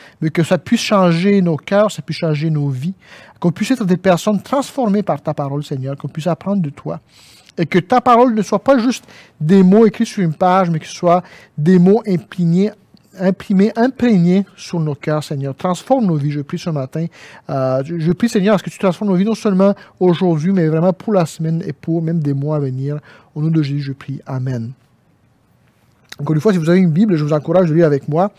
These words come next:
Éphésiens chapitre trois, versets un à treize. C'est pourquoi moi, Paul, le prisonnier de Jésus-Christ, pour vous, les non-juifs, vous avez très certainement appris quelle responsabilité Dieu,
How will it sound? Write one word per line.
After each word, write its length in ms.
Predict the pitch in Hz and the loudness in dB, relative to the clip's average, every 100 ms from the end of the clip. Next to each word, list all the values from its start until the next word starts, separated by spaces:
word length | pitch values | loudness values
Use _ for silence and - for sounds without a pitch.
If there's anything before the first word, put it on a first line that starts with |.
| - - - - _ | -18 -20 -20 -20 _
Éphésiens 380 | 170 180 165 180 | -2 2 4 4
chapitre 340 | 170 - - | 0 -2 -4
trois, 240 | 151 - 185 | -4 0 0
versets 380 | 160 - 170 - | 0 -2 -4 -2
un 120 | 175 | 0
à 100 | 147 | -2
treize. 440 | - 156 123 120 113 _ _ _ _ _ _ _ _ _ _ _ _ _ _ - - - - - _ _ _ | -2 -4 -4 -6 -10 _ _ _ _ _ _ _ _ _ _ _ _ _ _ -20 -20 -20 -20 -20 _ _ _
C'est 160 | - 220 | -2 0
pourquoi 320 | 202 254 359 | 0 4 4
moi, 340 | 330 277 339 - | 6 6 4 6
Paul, 380 | 165 208 160 127 _ _ | 4 6 2 -2 _ _
le 160 | 156 185 | 0 0
prisonnier 520 | - 302 294 269 262 | 2 2 4 4 4
de 120 | 277 | 4
Jésus-Christ, 640 | 175 165 147 - 180 - - - | 4 2 -2 -2 -2 -2 -10 -6
pour 160 | 180 | 0
vous, 320 | 160 139 208 269 - | 0 2 -2 -2 -6
les 120 | 143 | -2
non-juifs, 680 | 147 165 156 139 226 - - _ _ _ _ _ _ _ _ - | 0 2 0 -2 -4 -6 -20 _ _ _ _ _ _ _ _ -2
vous 120 | 156 | 2
avez 180 | 156 156 | 4 2
très 220 | - 233 | 2 0
certainement 420 | - 208 170 170 | 2 -2 0 4
appris 380 | 180 - - 220 | 4 2 -2 -4
quelle 180 | - 175 | -2 -2
responsabilité 680 | 170 - 170 160 147 233 170 | -2 -4 -4 -2 -2 0 -2
Dieu, 340 | 135 180 | 0 -2